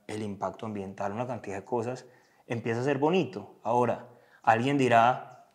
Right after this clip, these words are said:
"Eso es totalmente incoherente porque usted acaba de decir eso". Sí, vale, Ro. Entonces yo estoy dedicado, como te digo, en mi proceso.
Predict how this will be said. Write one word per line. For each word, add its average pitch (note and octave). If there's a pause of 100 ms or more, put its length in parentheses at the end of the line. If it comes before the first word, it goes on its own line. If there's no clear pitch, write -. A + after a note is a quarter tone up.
(160)
"Eso C3
es -
totalmente D3
incoherente D#3
porque C3
usted B2
acaba D#3
de D3+
decir C3+
eso". D#3 (340)
Sí, -
vale, D#3+
Ro. F3+
Entonces D3
yo E3+
estoy G3
dedicado, F3+
como C3
te B2
digo, C#3+ (160)
en B2+
mi D#3+
proceso. D3